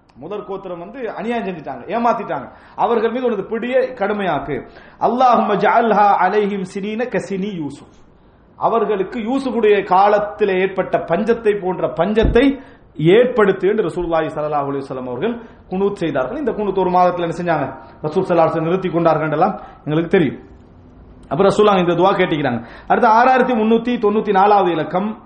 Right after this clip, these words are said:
அனஸ் ரலியல்லாஹு அன்ஹு அவங்க அறிவிக்கிறாங்க, "கால பஅத நபியு ஸல்லல்லாஹு அலைஹி வஸல்லம் சரியா." ரசூல் ஸல்லல்லாஹு அலைஹி வஸல்லம் அவர்கள் ஒரு சிறு படை அனுப்பினார்கள். யுகாலு லஹு அல் குர்ரா. அந்த படையில போனவங்களோட பிரபல்யமாக அவர்கள் அழைக்கப்பட்டது குர்ரா.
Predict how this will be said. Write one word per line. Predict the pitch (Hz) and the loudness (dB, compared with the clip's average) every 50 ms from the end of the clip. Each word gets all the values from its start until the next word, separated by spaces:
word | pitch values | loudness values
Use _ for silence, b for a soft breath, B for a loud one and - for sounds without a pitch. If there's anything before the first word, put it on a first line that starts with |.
| B B B B B | B B B B B
அனஸ் | 131 196 240 247 240 - | 0 2 2 2 2 2
ரலியல்லாஹு | 226 226 202 220 214 208 202 196 196 185 | 0 0 0 0 0 0 2 2 2 2
அன்ஹு | 185 190 | 2 0
அவங்க | 185 180 180 170 160 | -4 -4 -2 -2 -2
அறிவிக்கிறாங்க, | 175 180 175 - 170 151 156 180 180 | -2 -4 -4 -4 -6 -6 -6 -6 -2
"கால | - 196 208 208 202 | 0 2 2 2 2
பஅத | 175 175 160 190 196 220 214 | 0 0 0 0 0 0 -2
நபியு | 196 190 190 208 202 180 - | -4 -4 -4 -4 -4 -4 -4
ஸல்லல்லாஹு | 190 185 185 180 175 175 170 | -4 -4 -2 0 0 0 0
அலைஹி | 170 165 165 160 | -2 -4 -4 -4
வஸல்லம் | - 156 165 190 | -6 -6 -6 -6
சரியா." | 190 - 226 214 196 180 151 135 120 - - - B B B B B B | -4 -2 0 0 0 0 -2 -4 -6 -6 -10 -14 B B B B B B
ரசூல் | 165 165 - 254 247 254 | -6 -2 -2 0 2 2
ஸல்லல்லாஹு | 247 233 226 226 220 214 208 | 2 4 4 4 4 4 4
அலைஹி | 202 202 196 180 - | 2 2 0 -2 -2
வஸல்லம் | 202 190 180 175 | -2 -2 0 0
அவர்கள் | 170 165 160 143 180 196 202 208 208 | 0 -2 -2 -2 -2 -2 -2 -2 -4
ஒரு | 202 175 180 180 175 | -4 -4 -2 -2 -2
சிறு | 165 175 214 226 233 | -4 -4 -4 -4 0
படை | - 180 180 214 214 | 2 2 2 4 2
அனுப்பினார்கள். | 208 180 175 170 170 175 165 156 147 139 170 190 | 2 2 0 -2 -6 -6 -4 -4 -4 -4 -4 -4
யுகாலு | 175 170 170 - 214 208 196 185 | -4 -4 0 2 2 2 2 2
லஹு | 180 165 165 196 240 - - - - - - | 0 -2 -2 -4 -6 -8 -12 -16 -14 -6 -2
அல் | 175 208 202 | 0 0 0
குர்ரா. | - - 208 196 190 175 147 - - | 0 -2 -2 0 0 0 0 0 -4
அந்த | - - 180 | -6 -8 -6
படையில | - - 185 220 233 233 220 185 | -2 -2 0 2 2 0 0 -2
போனவங்களோட | 175 202 226 233 226 214 202 208 196 - - - - - - b b b b b b | -4 -2 -2 0 0 0 -2 -2 -4 -4 -6 -12 -18 -20 -20 b b b b b b
பிரபல்யமாக | 180 180 226 240 247 240 240 240 226 226 202 202 | -2 0 2 4 4 4 4 4 4 4 4 4
அவர்கள் | 202 196 180 196 | 2 0 0 2
அழைக்கப்பட்டது | 175 170 196 214 214 214 180 175 185 - 208 208 233 | 2 2 2 0 -2 -4 -4 -4 -4 -4 -4 -4 -4
குர்ரா. | 240 - 240 220 208 185 | -2 0 0 2 2 2